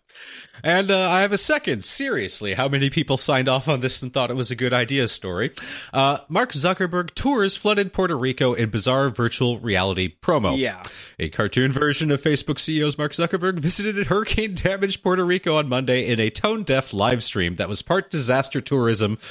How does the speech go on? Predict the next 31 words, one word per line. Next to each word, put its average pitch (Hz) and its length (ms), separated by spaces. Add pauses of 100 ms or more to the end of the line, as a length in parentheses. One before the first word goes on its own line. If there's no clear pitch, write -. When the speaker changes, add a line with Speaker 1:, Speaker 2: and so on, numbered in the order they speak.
(140)
Speaker 1:
part 175 300
product 104 400
promotion. - 540 (260)
<laughs> - 260
Nicely 220 520
done, 104 420
Speaker 2:
This 214 160
Speaker 1:
people. 262 140
Speaker 2:
one - 100
actually 180 460
Speaker 1:
Nicely 160 160
Speaker 2:
hit, 80 120
Speaker 1:
done. 131 400
Speaker 2:
it, - 100
it, 175 100
this 208 160
hit 175 200
mainstream 139 560
media. 120 320
I 143 40
was 151 180
listening 151 280
to 135 40
them 127 220
talk 120 260
about 123 220
it 120 80
on, 117 220
uh, 110 360
my 113 320 (460)
my 131 140